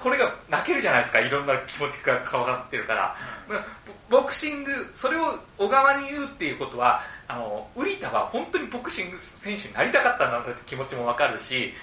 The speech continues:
Speaker 1: その恨みがあるからこそ、ボクシングも好きだし、でも、俺たちは、こう、小川に対してアドバイスしてる優しい瓜田も知ってるじゃないですか。で、瓜田もその偽善じゃないと思うんですよ。本気でやってる。
Speaker 2: うん。
Speaker 1: うん。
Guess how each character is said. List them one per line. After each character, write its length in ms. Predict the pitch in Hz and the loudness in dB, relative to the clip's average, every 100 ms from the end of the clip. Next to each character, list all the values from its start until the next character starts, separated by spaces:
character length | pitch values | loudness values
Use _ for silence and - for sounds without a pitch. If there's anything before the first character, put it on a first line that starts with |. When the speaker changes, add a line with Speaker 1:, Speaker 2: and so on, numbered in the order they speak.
| - - | -18 -14
Speaker 1:
そ 120 | - 277 | -2 0
の 140 | - | 0
恨 400 | 220 285 320 320 | 0 4 4 4
み 60 | 359 | 4
が 140 | 311 | 4
あ 40 | - | 4
る 60 | - | 2
か 120 | 269 | 0
ら 60 | |
こ 120 | 254 247 | 0 4
そ、 320 | 254 165 - - - - - | 4 4 -2 -18 -20 -20 -4
ボ 140 | - 190 | 2 2
ク 80 | - | 2
シ 100 | 185 | -6
ン 40 | |
グ 80 | 127 | -8
も 40 | |
好 60 | - | -6
き 100 | - | -2
だ 100 | - | -2
し、 240 | 120 107 - | -2 -4 0
で 80 | 330 | 6
も、 260 | 277 - - - - | 6 6 0 -12 -4
俺 140 | 220 330 | -2 0
た 140 | 359 | 0
ち 120 | - | 4
は、 300 | 147 110 - - - - - - | 6 6 2 -10 -20 -20 -20 -2
こ 120 | 220 | 4
う、 20 | 208 | 6
小 40 | |
川 260 | 269 285 285 | 8 8 6
に 60 | |
対 180 | 311 294 | 4 2
し 60 | - | 4
て 80 | 220 | 4
ア 140 | 151 | 4
ド 100 | 254 | 4
バ 100 | 196 | 4
イ 60 | - | 2
ス 180 | 113 107 | -4 -10
し 60 | - | -6
て 100 | 110 | -4
る 100 | 107 | 0
優 80 | 113 175 | 0 -2
し 160 | 185 185 | -4 -4
い 40 | |
瓜 120 | 190 | -2
田 120 | 226 | 0
も 100 | - | -2
知 40 | - | -4
っ 80 | - | -8
て 60 | |
る 60 | 113 | -6
じ 60 | 107 | -4
ゃ 40 | |
な 0 | |
い 20 | |
で 60 | 104 | -2
す 60 | |
か。 200 | - 95 - - | -4 -4 -6 -6
で、 140 | 220 202 | -4 0
瓜 240 | 330 403 | 2 4
田 100 | 294 | 4
も 140 | 151 131 | 4 0
そ 60 | 202 | 0
の 200 | 226 - | -2 -4
偽 120 | - 165 | -8 -2
善 220 | 339 392 | -2 2
じ 60 | 392 | 4
ゃ 40 | |
な 100 | 330 | 4
い 40 | |
と 80 | - | 4
思 80 | 127 | -2
う 40 | |
ん 20 | 107 | -8
で 60 | |
す 40 | - | -10
よ。 120 | - | -4
本 220 | 254 339 | -2 -2
気 80 | 339 | -2
で 80 | 320 | 4
や 100 | 277 | 4
っ 40 | |
て 60 | 285 | 4
る。 60 | 170 | -4
Speaker 2:
う 40 | |
ん。 20 | |
Speaker 1:
う 40 | 294 | -6
ん。 440 | 262 247 233 226 | -4 -4 -4 -6